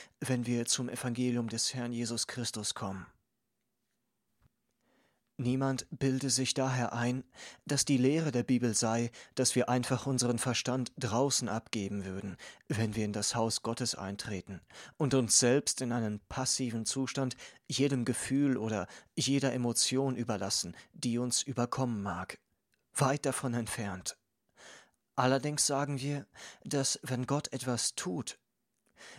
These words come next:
wir es als übernatürlich und wundersam akzeptieren müssen und von daher nicht überrascht sein dürfen, wenn wir es als solches erkennen. Wir müssen glauben und annehmen,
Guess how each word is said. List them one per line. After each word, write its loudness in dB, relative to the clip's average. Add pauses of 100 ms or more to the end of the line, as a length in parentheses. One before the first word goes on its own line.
(140)
wir 4
es 6
als 2 (120)
übernatürlich 0
und -4
wundersam 2
akzeptieren -2
müssen -4 (600)
und -4
von -2
daher 0 (200)
nicht -6
überrascht -2
sein -2
dürfen, -6 (460)
wenn 2
wir 2
es 0
als 0
solches 0
erkennen. -6 (1700)
Wir 0
müssen 0
glauben 2
und -6
annehmen, 0